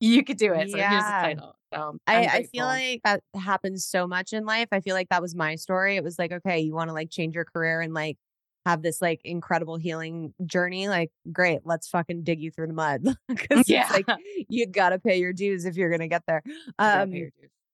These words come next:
Speaker 2: and it's, it was so interesting to watch you navigate it, because there would be very clear, like, triggers in that house for you when, you know, certain people were doing things in front of you, like, really uncomfortable situations where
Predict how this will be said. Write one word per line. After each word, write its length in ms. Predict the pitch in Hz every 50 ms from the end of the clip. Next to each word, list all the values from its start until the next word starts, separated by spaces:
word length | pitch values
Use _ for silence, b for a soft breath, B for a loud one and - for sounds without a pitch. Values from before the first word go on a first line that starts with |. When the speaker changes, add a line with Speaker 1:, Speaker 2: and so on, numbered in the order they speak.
| _ _ _ _ _ -
Speaker 2:
and 160 | 214 220 226
it's, 320 | 220 202 - - - - -
it 120 | - 233 214
was 160 | 214 220 -
so 240 | - 262 247 254 262
interesting 540 | - 220 233 196 208 226 196 226 226 220 214
to 140 | - 208 214
watch 600 | 190 175 175 180 180 180 185 - - - - - - -
you 320 | - 180 165 180 185 175
navigate 720 | 175 175 175 170 165 165 170 165 185 185 170 170 165 156
it, 160 | 160 160 147 -
because 340 | 190 180 - 202 180 160 151
there 220 | - 190 180 175
would 300 | 170 175 175 175 151 -
be 460 | - 196 208 214 214 214 208 208 196
very 400 | 180 151 165 180 196 185 185 175 - _ _
clear, 280 | - 190 185 185 185 185
like, 260 | 170 175 170 165 - _
triggers 580 | - - - 208 185 175 170 156 147 139 160 156
in 180 | 156 170 170
that 180 | 165 156 151 165
house 360 | 170 170 160 160 170 - -
for 140 | - - 180
you 320 | 165 160 151 143 131 147 - _ _ _ _ _ -
when, 680 | - 165 180 170 170 170 170 165 165 165 160 151 127 - _
you 140 | 175 180 175
know, 240 | 165 143 147 143 151 - _ _ _ _
certain 420 | - - - - 185 156 139 175
people 320 | 175 185 175 156 170 165 151
were 460 | 156 156 151 156 156 151 151 147 139 - 160 _ -
doing 260 | 180 180 170 170 170
things 200 | 151 170 165 160
in 80 | 160
front 300 | 156 - - - 277 269
of 120 | 254 240 208
you, 160 | 233 233 226
like, 180 | 190 202 196 - -
really 340 | 190 233 277 285 262 240 233
uncomfortable 640 | 208 190 180 170 - - 196 185 185 - 175 180 185
situations 520 | 175 180 165 190 180 175 175 - 180 175 165
where 140 | 175 160